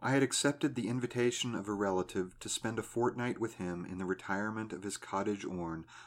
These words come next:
on the banks of the Hudson. We had here around us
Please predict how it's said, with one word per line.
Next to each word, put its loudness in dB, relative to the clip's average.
on -2
the 2
banks 0
of -16
the -4
Hudson. -8
We 12
had 4
here 2
around 4
us 0